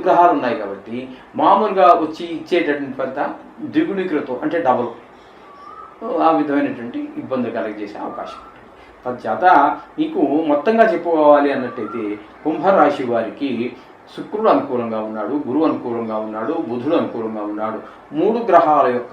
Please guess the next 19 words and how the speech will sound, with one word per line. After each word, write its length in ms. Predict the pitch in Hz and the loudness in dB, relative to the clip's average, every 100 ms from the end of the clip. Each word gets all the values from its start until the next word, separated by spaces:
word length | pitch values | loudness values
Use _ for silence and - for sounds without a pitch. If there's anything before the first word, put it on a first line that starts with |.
| 117 | -4
అనుకూలత 440 | 113 123 117 - 175 - - - - | -4 -4 -4 0 0 0 -6 -14 -6
కుంభరాశి 540 | 151 190 190 156 135 | -4 2 4 4 2
వారికి 260 | 127 117 - - | -2 -2 -6 -4
కలుగుతూ 320 | 123 117 123 113 | -4 -4 -6 -8
ఉన్నది 260 | 110 107 110 - - - - - - - - - - - | -8 -8 -10 -12 -20 -20 -20 -20 -20 -18 -16 -16 -12 -2
కాబట్టి 480 | 127 117 110 196 214 151 - - - 123 - | -2 -2 -8 -4 -2 -2 -6 -16 -20 -14 0
పర్వాలేదని 480 | 143 143 135 123 156 | 2 4 2 0 -2
మనం 120 | 147 - | -4 -6
చెప్పుకోవచ్చు. 640 | 120 - - 110 110 - 147 - - 135 190 | -10 -10 -8 -8 -8 -12 -14 -16 -8 2 2
ఏదేమైనప్పటికీ 800 | 202 190 170 151 131 123 135 127 - - - - - - - - 127 | 4 2 2 0 -2 -10 -10 -10 -12 -16 -20 -20 -20 -20 -20 -8 -2
అనుకూలము 640 | 139 147 147 139 127 135 127 | 0 0 2 2 0 -2 -2
ఉన్నా 220 | 123 120 147 151 | -2 0 0 0
ప్రతికూలంగా 640 | 123 113 - 120 117 110 107 104 | -6 -10 -8 -6 -6 -4 -4 -4
ఉన్నా 200 | 104 104 101 | -6 -8 -10
కూడా 240 | 101 101 107 - - - - | -12 -6 -4 -4 -10 -20 -8
ప్రతి 300 | 135 127 147 123 | -6 -2 -2 -2
నిత్యము 640 | 123 - 160 151 135 175 170 117 - - - - - - 120 | -4 -4 0 2 4 4 4 0 -8 -18 -20 -20 -20 -12 -4
ఆ 40 | 120 120 | -4 -2
భగవంతుణ్ణి 580 | 123 139 123 113 151 | -4 -4 -6 -4 -2